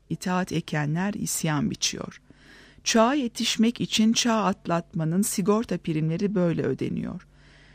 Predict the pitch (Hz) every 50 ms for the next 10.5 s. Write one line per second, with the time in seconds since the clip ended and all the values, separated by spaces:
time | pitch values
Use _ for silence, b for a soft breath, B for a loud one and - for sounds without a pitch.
0 | b b b b - 185 196 208 220 220 208 196 190 175 170 170 165 170 196 226
1 | 247 - 190 180 180 185 - - - 170 160 151 151 160 180 196 220 - - -
2 | 175 170 185 175 160 156 160 160 160 156 147 147 143 147 147 151 151 - - 175
3 | 180 190 196 - - 185 160 - 156 151 151 - - 160 156 170 180 190 - -
4 | - 170 160 160 151 151 - - 160 170 202 240 - B B B B B B B
5 | - - 285 285 - - 185 180 165 165 185 175 180 180 190 196 202 - - 196
6 | 175 175 175 180 - - 165 165 - - 160 156 175 - - 165 156 165 151 147
7 | 151 147 143 143 - - - - - - _ _ _ - _ _ B B B B
8 | B B B B B B B B B 226 214 - 277 294 294 - - 226 226 202
9 | 175 202 202 196 202 208 196 - - 180 185 185 185 - - 226 - - 180 170
10 | 160 - - 160 156 - - 233 247